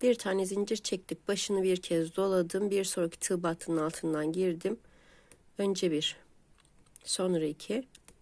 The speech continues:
sonra iki çıktım. Şöyle minicik bir yuva oluşturdum. Bir, iki, üç, dört, beş, altı, yedi,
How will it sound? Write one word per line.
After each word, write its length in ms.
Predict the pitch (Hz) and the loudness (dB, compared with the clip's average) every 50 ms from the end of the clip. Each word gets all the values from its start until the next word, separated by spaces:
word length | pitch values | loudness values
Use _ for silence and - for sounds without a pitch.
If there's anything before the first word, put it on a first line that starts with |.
| _ _ - | _ _ -16
sonra 380 | - - - 226 196 180 175 170 | -12 -4 -2 0 0 2 0 0
iki 160 | 175 - - | -2 -4 -6
çıktım. 360 | - - - _ - - - - - - _ _ _ _ _ - _ - - - - - - - - | -8 -10 -10 _ -14 -18 -18 -18 -20 -20 _ _ _ _ _ -20 _ -20 -20 -20 -20 -20 -20 -20 -16
Şöyle 280 | - - 214 190 180 175 | -8 -6 -2 -2 0 0
minicik 460 | 190 220 220 202 185 180 185 185 - | 0 2 2 2 0 0 -4 -4 -2
bir 80 | 185 | 0
yuva 180 | 175 175 170 165 | 0 2 2 2
oluşturdum. 680 | 160 156 165 - - - - 165 165 165 185 196 214 - - - - - - - - - - _ - - - - - _ _ - - _ - _ | 0 0 -4 -6 -6 -4 -4 -4 -2 -2 -4 -6 -6 -10 -16 -20 -20 -20 -20 -20 -20 -20 -20 _ -20 -20 -20 -20 -20 _ _ -20 -20 _ -12 _
Bir, 420 | - 180 180 185 190 214 - - - _ - - - - - - - - | -2 0 0 0 0 -2 -6 -12 -16 _ -20 -20 -20 -20 -20 -20 -18 -16
iki, 480 | 180 - - - - 185 180 180 185 185 _ _ _ - - - - - | -16 -14 -14 -6 -4 -2 -2 -2 -2 -6 _ _ _ -20 -20 -20 -4 -2
üç, 380 | 185 185 185 - - - - - _ _ _ _ - - - - - | -2 -2 -2 -4 -8 -8 -10 -12 _ _ _ _ -20 -20 -20 -6 -2
dört, 400 | 175 175 175 180 180 - - - - _ _ - - - - _ - - _ _ - - - - - - _ _ - | 0 0 0 -2 -4 -10 -18 -20 -20 _ _ -20 -20 -20 -20 _ -20 -20 _ _ -20 -20 -20 -20 -20 -20 _ _ -6
beş, 400 | - 175 180 180 180 - - - - - - - - - | -2 -2 -2 -2 -2 -4 -6 -8 -10 -16 -20 -20 -12 -6
altı, 540 | - 180 180 170 165 - - - - 165 - - - - - | -4 -2 -2 -2 -4 -6 -10 -10 -10 -10 -12 -14 -20 -8 -4
yedi, 320 | 180 175 170 - 220 269 | -4 -4 -2 -2 -2 -2